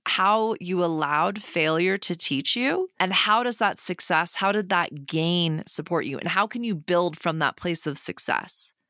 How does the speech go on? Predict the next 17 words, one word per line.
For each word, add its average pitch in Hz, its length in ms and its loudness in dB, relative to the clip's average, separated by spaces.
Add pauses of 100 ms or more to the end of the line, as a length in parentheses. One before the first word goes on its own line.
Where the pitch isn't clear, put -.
(160)
You 175 100 0
know, 175 80 4
if 170 100 0
I 190 100 4
can 196 140 -4
do 196 80 0
this 196 180 0
once, 190 180 0
of - 180 -10
course - 360 -2
I 147 80 -2
can 135 140 -6
do - 100 -4
this - 160 -6
again. - 360 -8 (100)
That 196 400 2
is 156 240 -4